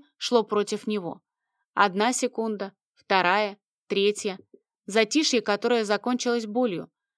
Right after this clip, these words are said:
Флавье с силой сжал пальцы на моей талии,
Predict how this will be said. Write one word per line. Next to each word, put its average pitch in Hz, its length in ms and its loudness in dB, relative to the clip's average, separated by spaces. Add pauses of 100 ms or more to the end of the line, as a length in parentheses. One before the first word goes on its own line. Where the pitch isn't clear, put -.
(140)
Флавье 220 480 2
с - 80 -4
силой 254 400 0
сжал 202 260 0
пальцы 240 440 0
на 180 120 -4
моей 190 360 -2
талии, 190 520 -2